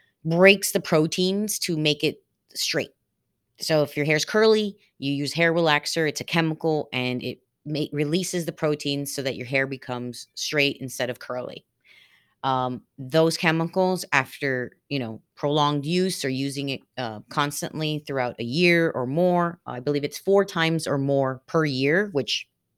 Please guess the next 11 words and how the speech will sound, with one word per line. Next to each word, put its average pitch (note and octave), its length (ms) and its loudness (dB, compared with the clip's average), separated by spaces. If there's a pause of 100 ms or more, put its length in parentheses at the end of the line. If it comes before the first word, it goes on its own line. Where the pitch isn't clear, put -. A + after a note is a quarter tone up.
(320)
if C#3 180 0
anyone E3+ 360 2
has D3 200 -2
used A3+ 420 -4
any F#3 240 0
products D#3 600 2 (360)
for E3 160 0
your E3 140 4 (100)
hair, D#3 340 4
including D3+ 420 -2
even C#3+ 320 -2